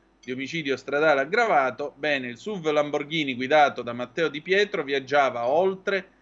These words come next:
centoventiquattro chilometri orari immediatamente prima dell'impatto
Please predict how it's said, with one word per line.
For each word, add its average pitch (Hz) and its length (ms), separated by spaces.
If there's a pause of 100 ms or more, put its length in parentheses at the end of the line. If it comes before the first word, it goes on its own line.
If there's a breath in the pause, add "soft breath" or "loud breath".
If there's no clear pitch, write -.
(160 soft breath)
centoventiquattro 175 1700
chilometri 143 600
orari 160 440
immediatamente 135 840
prima 143 340
dell'impatto 123 1000